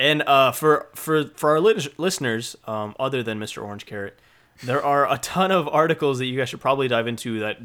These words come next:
talk about this kind of idea a lot more in terms of weighing the t-, weighing the scales of should we open now, should we open later, what are we, how many people are we gonna kill either ways, um, poverty, unemployment, all that. Um, I'm sure y'all are reading because we be reading, but get into it.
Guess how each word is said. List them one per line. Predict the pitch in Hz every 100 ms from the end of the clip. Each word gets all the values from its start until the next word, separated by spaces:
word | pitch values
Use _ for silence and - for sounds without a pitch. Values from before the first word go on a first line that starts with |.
| - -
talk | 131 127
about | 123 120
this | 117
kind | - 117
of | 110
idea | 113 113 113 107
a |
lot | 110 110 107
more | 110 107 104
in |
terms | 98 117 110
of | 104
weighing | 104 110 113 117 110
the | 110
t-, | - -
weighing | 117 123 123
the | 117 110
scales | - - 113 113 107 107
of | 95 - _ _ -
should | - 117
we | 110
open | 104
now, | 110 110
should | 107 123
we | 117
open | 104 110
later, | 101 107 107
what | 98 107
are |
we, | 107 104 98 -
how | 127
many | 123
people | 117 113
are | 110
we | 113
gonna | 104
kill | - 117 107
either | 101 101
ways, | 107 113 110 - _ _ _ -
um, | 98 95
poverty, | - 120 120 117 113 110
unemployment, | 107 107 120 110 107
all | 110
that. | 104 98 98 -
Um, | 104 92 95 -
I'm | 117
sure | 113 240 196
y'all | 123 101
are |
reading | 95 95 95 101
because | - 160 - _ _ -
we | 175
be | 117 98
reading, | 90 85 98 127 _ _ _ _ _ _
but | - 208 - _ _ _ _ _ _
get | - 110
into | 104 104
it. | -